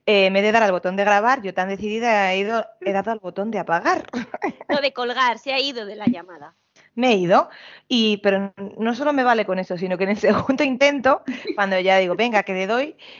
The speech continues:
Speaker 1: en el segundo intento me he silenciado. <laughs> Y ya a la tercera ya he dado al botón correcto.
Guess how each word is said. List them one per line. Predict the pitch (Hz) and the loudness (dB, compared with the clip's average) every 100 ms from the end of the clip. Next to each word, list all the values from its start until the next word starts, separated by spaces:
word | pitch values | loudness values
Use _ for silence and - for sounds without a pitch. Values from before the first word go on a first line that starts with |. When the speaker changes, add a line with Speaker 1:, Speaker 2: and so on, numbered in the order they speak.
| - | -6
Speaker 1:
en | 233 214 | -2 -2
el | |
segundo | 202 214 240 | -2 -2 -2
intento | 220 240 247 269 262 _ - | 0 0 2 -2 -2 _ -8
me | 214 208 | -2 -2
he | 214 | -2
silenciado. | 220 170 - 151 - - _ _ - | -4 -4 -4 -6 -6 -12 _ _ 0
<laughs> | 202 - - - - - 339 - - 302 - 349 - - - - 494 466 453 - _ - 605 - - - - - - - | 0 -4 -12 -12 -10 -4 -4 -6 -16 -14 -2 -2 -2 -10 -20 -14 -12 -10 -12 -18 _ -14 -12 -12 -12 -14 -16 -20 -18 2
Y | 302 285 | 4 6
ya | 320 | 4
a | 311 233 | 6 4
la | 220 | 4
tercera | 220 240 262 247 | 0 0 0 2
ya | 240 | 2
he | 214 | 2
dado | 226 214 | 2 0
al | 185 | -8
botón | 170 160 170 | -10 -12 -10
correcto. | 233 311 - 151 | -10 -12 -10 -12